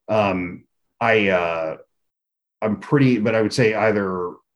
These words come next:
Dead Souls is my personal favorite, but again, uh, that was, again, me doing kind of a vanity project for my own enjoyment.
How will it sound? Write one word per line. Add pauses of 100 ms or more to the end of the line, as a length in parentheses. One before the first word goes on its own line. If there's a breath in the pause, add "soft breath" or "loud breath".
(400)
Dead
Souls
is
my
personal
favorite,
but
again,
uh,
that
was,
again,
me
doing
kind
of
a
vanity
project
for
my
own
enjoyment.